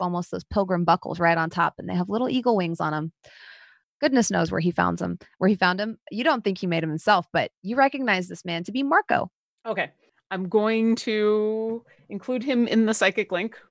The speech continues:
Speaker 2: if I, if I recognize this as a, as a friend, and I'll, in the psychic link, call out to him, "Marco, it's Callie."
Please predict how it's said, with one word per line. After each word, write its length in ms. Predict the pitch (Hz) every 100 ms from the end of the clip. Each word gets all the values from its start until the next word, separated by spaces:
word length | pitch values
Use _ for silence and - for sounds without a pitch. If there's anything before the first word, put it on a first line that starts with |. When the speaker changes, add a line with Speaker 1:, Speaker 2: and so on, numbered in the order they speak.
| _ _ _
Speaker 2:
if 120 | 175
I, 240 | 160 156 156
if 100 | - 165
I 60 |
recognize 560 | 165 190 220 180 190 175
this 220 | 180 -
as 160 | 165 165
a, 220 | 156 151
as 200 | 156 156
a 20 | 151
friend, 460 | 196 139 120 170 _ _ _ _
and 140 | 143 135
I'll, 420 | 139 139 139 135 -
in 180 | 220 220
the 120 | 196
psychic 400 | - 180 - 170
link, 260 | 175 156 - _
call 200 | 170 147
out 160 | 139 143
to 60 |
him, 160 | 165 160 _ _ _ _ _ _ _ _ 185
"Marco, 340 | 226 220 202 139 _ _ _ _ _ _ 220
it's 160 | -
Callie." 440 | - 233 160 110